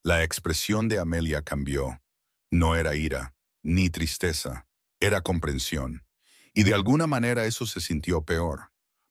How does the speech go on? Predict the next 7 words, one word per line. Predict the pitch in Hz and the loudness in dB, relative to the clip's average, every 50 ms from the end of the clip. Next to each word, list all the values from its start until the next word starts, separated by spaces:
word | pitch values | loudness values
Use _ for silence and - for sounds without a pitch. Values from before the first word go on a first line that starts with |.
| _ | _
porque | - 101 90 - 101 82 | 2 2 4 4 2 0
por | - - 85 80 - | 2 2 0 0 0
primera | - 87 80 76 87 101 120 131 123 | 0 2 2 2 2 2 2 2 2
vez | 110 120 127 135 127 - - - | 2 0 0 0 -2 -4 -4 -2
ella | 98 98 90 90 85 | -2 0 0 0 0
vio | 85 92 90 85 | 0 0 0 0
exactamente | 80 78 - - - - 120 127 - - - 117 107 101 104 101 92 82 - 80 78 78 | 0 -2 -4 -6 -2 -2 -2 -4 -4 -2 -2 0 0 0 0 0 -2 -2 -4 -4 -4 -4